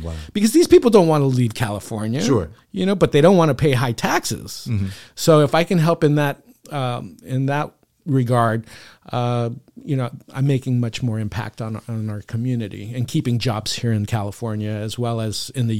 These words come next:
Speaker 2: U S. Uh, so it's, it's a national program. There are nine states that don't have state income tax, so, but they are still available to receive federal funding.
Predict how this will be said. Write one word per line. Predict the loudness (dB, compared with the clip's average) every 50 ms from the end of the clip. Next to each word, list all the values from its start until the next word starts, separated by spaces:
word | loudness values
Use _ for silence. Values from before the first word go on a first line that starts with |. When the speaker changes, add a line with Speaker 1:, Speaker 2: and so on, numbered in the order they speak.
| -2 -2
Speaker 2:
U | -2 -2
S. | -2 -4 -4 -6 -6 -8 -8 -8 -12 -18 -20 -20 -20 -20 -20 -20 -12 -10
Uh, | -8 -8 -8 -8 -8
so | -6 -2 0 0 2 2 2
it's, | 0 -2 -2 -4
it's | -4 -4 -2 0
a | 0
national | 2 2 2 2 2 2 2 2 2 4 4 2
program. | 2 2 2 4 4 4 4 2 2 2 4 2 2 0 -2 -6 -18 -20 -14 -6
There | -2 0 0 0 0
are | 0 2 2 2 2 2
nine | 2 2 2 2 2 2
states | 0 -2 -2 -2 -2 -2 -4 -4
that | -4 -6 -6 -4 -4
don't | -6 -6 -6 -6
have | -6 -6 -4 -4 -4
state | -4 -2 0 -2 -2 -2 0
income | 0 2 2 2 2 2 0
tax, | 0 0 -2 -2 -2 -4 -4 -4
so, | -4 -2 0 0 -2
but | -2 -4 -6 -6 -6
they | -6 -4 -4
are | -2 -2 -2
still | -2 -2 0 2 4 4 4 2
available | 0 -2 -2 -2 0 0 -2 0 -2 -2
to | -2 -2
receive | -2 -2 -4 -4 -4 -2 -2 -4 -4
federal | -6 -8 -6 -4 -2 0 0 2 0 0
funding. | 0 -2 0 0 0 2 2 2 0 0